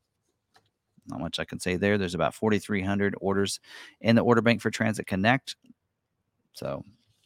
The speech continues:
that will take you about six months to get here once it's <laughs> actually made. Coming overseas.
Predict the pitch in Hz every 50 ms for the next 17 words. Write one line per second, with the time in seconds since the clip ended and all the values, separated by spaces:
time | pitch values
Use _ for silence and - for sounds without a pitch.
0 | _ _ _ _ _ _ _ _ _ 80 78 82 87 87 - 92 82 - 87 82
1 | 78 78 69 - - - 104 - - 104 104 101 - - 95 98 92 95 101 101
2 | 101 98 92 - - - - - - - - - - 92 90 - - - 170 160
3 | 151 - - _ - - - 156 - - _ _ _ _ - - - - - _
4 | _ - 92 101 113 120 113 107 107 - - 123 123 123 120 - -